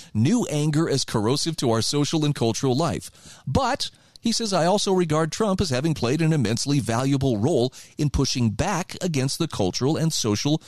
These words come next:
catastrophe of progressive domination. No one else could have done it. And by doing it, he clarified for millions of Americans exactly what we face." New anger was also an emotional valence better suited to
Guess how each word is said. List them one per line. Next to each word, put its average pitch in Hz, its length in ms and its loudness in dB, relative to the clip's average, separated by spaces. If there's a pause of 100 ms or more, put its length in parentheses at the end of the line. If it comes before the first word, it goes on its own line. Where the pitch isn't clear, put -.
(160)
catastrophe 160 640 -2
of 139 120 -2
progressive 110 520 -2
domination. 127 680 0 (1080)
No 107 140 0
one 147 160 2
else 160 220 0
could 180 100 0
have 175 120 0
done 185 200 0
it. - 200 -10 (680)
And 90 100 -2
by 113 140 0
doing 160 300 2
it, 165 120 0
he 143 120 2
clarified 147 560 0
for 120 120 -2
millions 127 420 2
of 196 100 -2
Americans 117 480 0
exactly 123 680 -4 (300)
what 101 240 0
we 110 140 2
face." 85 500 -4 (920)
New 175 320 4
anger 170 340 2
was 127 180 2
also 139 360 2
an 123 80 2
emotional 120 460 0
valence 104 500 -4
better 180 260 0
suited 175 420 0
to 123 200 -2